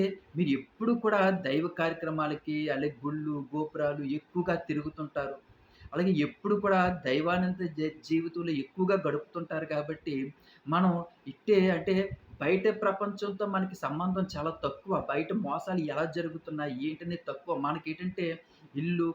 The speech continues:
కుటుంబం, పిల్లలు, భార్య, భర్త, అలాగే దేవుడి గది, ఇదే మన ప్రపంచం. ఇలాంటప్పుడు మనల్ని మోసం చేయడానికి ఎక్కువ మందికి చాయిస్ ఉండే అవకాశాలు ఉన్నాయి.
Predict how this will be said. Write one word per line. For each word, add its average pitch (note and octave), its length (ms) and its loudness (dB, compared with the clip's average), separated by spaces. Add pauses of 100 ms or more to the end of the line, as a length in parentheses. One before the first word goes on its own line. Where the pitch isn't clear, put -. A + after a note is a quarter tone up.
(100)
కుటుంబం, D#3+ 600 -4
పిల్లలు, D3+ 440 -2 (140)
భార్య, C#3+ 360 -2 (140)
భర్త, C3 340 -10 (440)
అలాగే E3+ 280 4 (140)
దేవుడి C#3 340 4
గది, B2+ 260 -2 (260)
ఇదే C#3 240 6
మన G#3+ 240 6
ప్రపంచం. D#3+ 580 -2 (540)
ఇలాంటప్పుడు F#3+ 540 4
మనల్ని A3 380 2
మోసం E3+ 420 2
చేయడానికి G3+ 520 0 (120)
ఎక్కువ E3 380 0
మందికి A#3 480 4 (200)
చాయిస్ E3 400 -2
ఉండే F3+ 160 0
అవకాశాలు D3 540 -4
ఉన్నాయి. C3+ 240 -6